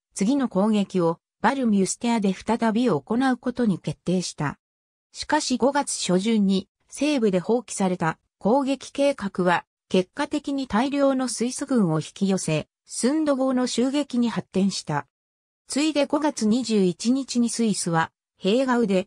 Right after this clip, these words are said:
第三の襲撃を行ったが、シュトッカッハ市が、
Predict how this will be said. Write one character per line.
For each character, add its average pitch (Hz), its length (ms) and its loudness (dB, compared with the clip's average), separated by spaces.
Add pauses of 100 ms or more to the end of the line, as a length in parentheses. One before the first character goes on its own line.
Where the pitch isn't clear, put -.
(240)
第 269 220 0
三 285 240 -2
の 226 100 2
襲 226 240 0
撃 240 300 0
を 214 160 0
行 214 120 0
っ 208 200 2
た 196 180 -2
が、 160 200 0 (240)
シ - 140 -12
ュ - 40 -20
ト 254 120 2
ッ - 100 -8
カ 269 100 0
ッ - 20 -2
ハ 240 220 -2
市 269 220 -2
が、 190 200 2